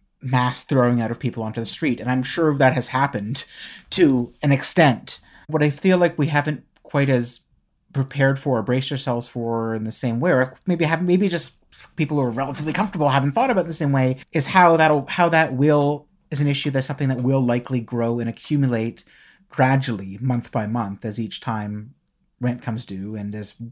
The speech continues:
cases presumably make their way through the landlord and tenant board or via whatever other processes have been set up. And the fact is, I mean, you know, sometimes <laughs> it doesn't start snowing till December, and November isn't always, is usually isn't bitterly cold, though,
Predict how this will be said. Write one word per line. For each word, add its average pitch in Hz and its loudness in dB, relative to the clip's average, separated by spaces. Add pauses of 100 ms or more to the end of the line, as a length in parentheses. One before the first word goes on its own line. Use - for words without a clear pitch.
(100)
cases 113 -8
presumably 107 -8
make 107 -8
their 107 -6
way 107 -8
through 104 -10 (520)
the 127 -4
landlord 110 -2
and 110 -8
tenant 123 -4
board 104 -8
or 101 -8
via 101 -8
whatever 104 -8
other 104 -10
processes 104 -10
have 110 -10
been 101 -12
set 110 -8
up. 117 -2 (120)
And 151 0 (260)
the 147 -4
fact 170 0
is, 190 -2
I 127 -2
mean, 120 -4 (360)
you 190 0
know, 139 4
sometimes 147 0
<laughs> 147 -6
it - -4
doesn't 170 4
start 131 -4
snowing 123 0
till 123 -4
December, 131 -2
and 143 -2
November 156 4
isn't 139 2
always, 120 0 (300)
is 156 -2
usually 226 8
isn't 139 4
bitterly 117 -4
cold, 123 -6
though, 110 -4